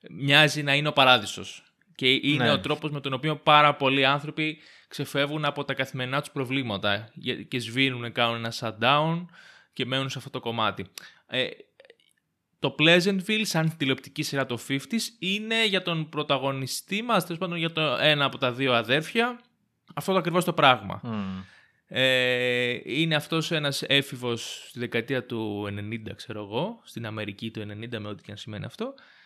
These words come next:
Speaker 1: και βρίσκει τρομερή ευχαρίστηση να παρακολουθεί μια σειρά των fifties, η οποία είναι απόλυτα βαρετή, ξέρω εγώ, φαντάζομαι.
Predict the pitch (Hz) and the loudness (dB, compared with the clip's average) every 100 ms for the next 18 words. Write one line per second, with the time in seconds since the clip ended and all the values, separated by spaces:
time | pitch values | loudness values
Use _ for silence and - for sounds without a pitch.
0 | _ _ _ 214 180 180 196 196 214 180 | _ _ _ -10 -8 -6 -8 -8 -8 -6
1 | 160 156 175 170 143 147 160 - 156 135 | -6 -4 -6 -4 -2 -2 -4 -6 -2 -2
2 | 127 127 123 143 139 143 - 131 131 120 | -2 -4 -4 -6 -4 -4 -2 -2 -2 -6
3 | - 127 127 - 202 - - - _ 147 | -4 -4 -4 -8 -8 -8 -10 -16 _ -4
4 | 147 147 170 175 165 165 165 151 117 110 | -2 0 0 0 0 0 0 0 -2 -2
5 | 104 101 113 98 - 101 92 92 107 160 | -2 -4 -6 -6 -10 -8 -6 -6 -6 -8
6 | _ _ _ _ 117 104 95 98 101 110 | _ _ _ _ -16 -10 -10 -10 -12 -14
7 | 127 | -12